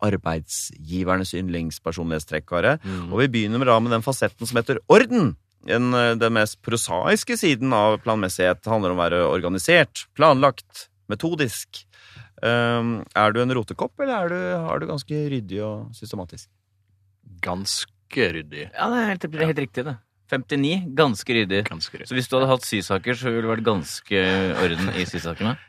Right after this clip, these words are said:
Speaker 2: Ganske, ja.
Speaker 3: <laughs> Ja.
Speaker 2: Ikke, ikke sånn, eh, sjuk, eh, orden. Det er mange ting jeg ikke aner hva det er, som er
Speaker 3: Ja.
Speaker 2: av ting jeg eier, men,
Speaker 3: Ja.
Speaker 2: eh, men jeg er orden på det som jeg trenger å ha orden på.
Speaker 3: Hva er det?
Speaker 2: Ok.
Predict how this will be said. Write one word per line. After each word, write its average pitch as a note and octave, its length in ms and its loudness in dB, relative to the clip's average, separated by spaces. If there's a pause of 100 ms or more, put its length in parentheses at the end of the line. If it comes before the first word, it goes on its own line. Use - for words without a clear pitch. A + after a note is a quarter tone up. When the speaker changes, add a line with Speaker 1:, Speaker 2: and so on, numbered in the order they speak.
(160)
Speaker 2:
Ganske, - 440 0 (120)
ja. E3 200 2
Speaker 3:
<laughs> E3 360 4
Ja. C3+ 160 0
Speaker 2:
Ikke, - 440 -2 (360)
ikke - 360 -8
sånn, C3 260 -2 (180)
eh, D#2+ 160 -2
sjuk, - 880 -6
eh, C3 320 0
orden. B2+ 400 0
Det B2 140 -2
er A2+ 220 -4
mange F#2+ 520 -4
ting G#2+ 320 -6
jeg F2 720 -6
ikke - 140 -6
aner E2+ 360 -4
hva E2 200 -4
det E2 120 -6
er, - 140 -4 (100)
som F#2+ 240 -8
er F2+ 80 -6
Speaker 3:
Ja. E2+ 160 -2
Speaker 2:
av F2+ 160 -12
ting E2+ 160 -6
jeg D2+ 100 -2
eier, C3 320 -4
men, A2 240 -4
Speaker 3:
Ja. G#2 160 2
Speaker 2:
eh, G2 380 0
men F#2+ 220 -6
jeg F2+ 420 -4
er D#2 60 -6 (340)
orden E2+ 380 -6
på - 100 -12
det C#2 340 -10
som - 300 -12
jeg C#3 160 -14
trenger B2 400 -12
å - 100 -14
ha - 140 -12
orden C#3 160 -14
på. - 200 -8
Speaker 3:
Hva G2 160 4
er G2 40 4
det? E2 160 0
Speaker 2:
Ok. - 120 -18